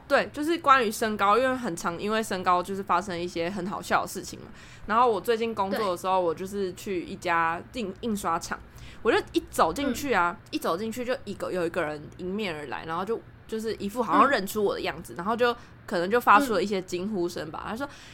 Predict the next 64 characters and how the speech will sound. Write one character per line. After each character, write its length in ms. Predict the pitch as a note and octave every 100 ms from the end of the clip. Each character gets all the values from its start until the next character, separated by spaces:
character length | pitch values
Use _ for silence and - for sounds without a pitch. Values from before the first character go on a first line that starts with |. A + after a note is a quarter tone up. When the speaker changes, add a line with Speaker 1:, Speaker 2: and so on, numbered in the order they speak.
| - -
Speaker 1:
：“哎， 60 | A4+ B4 C5+ C5+ C5+ C5+
什 80 | G4+
么， 360 | G4 G4+ G#4 G#4
什 80 | G#4
么， 60 | G4+
什 40 | G4+
么 40 |
之 140 | G4 F4+
类 220 | G4 F#4+
的”， 60 |
就 100 | F4+
是， 380 | E4+ F4+ C#4+ - - -
就 120 | D4+
是 180 | D#4 B3+ -
一 80 |
些 240 | D4+ C#4 C#4
那 120 | C4+
个 60 | B3+
打 200 | B3 F#3
招 180 | G#3+ B3
呼 160 | B3+
的 340 | G#3 F#3+ F3 -
一 60 |
些 240 | A#3 A3+ A3
起 220 | - F#3+
手 180 | F#3+ D3
式， 160 | G3
就 80 | G#3
说 80 | C4+ -
：“哎， 40 | B4+ C5+ C5+
怎 100 | -
样， 140 | A#3 C#4+
怎 100 | G#3
样。” 80 | A3 G#3+ - -
然 80 | E4+
后 40 | G4
我 40 |
想 100 | C#4+
说 80 | F4 -
：“哎， 140 | F4
是 300 | F#4+ - F4+ - - - -
他。” 120 | D#4 - - - - - -
我 120 | C#4+
想 160 | D4+ C#4 -
：“哎， 160 | E4+
是 340 | F4 F4 C#4 -
我 120 | F3+
认 160 | G#3 A#3
识 200 | B3 A#3
吗？ 200 | F#3 F#3
还 120 | F#3+
是 220 | A3 B3+ - - - -
很 180 | G3+
久 160 | A#3+ A3
以 80 | F3+
前？” 180 | F3+ E3+
因 80 | B3
为 60 | C#4+
他 100 | C4+
是 80 |
一 60 | C#4
个 200 | F3 G#2+
叔 280 | - F3 D#3+
叔， 280 | - E3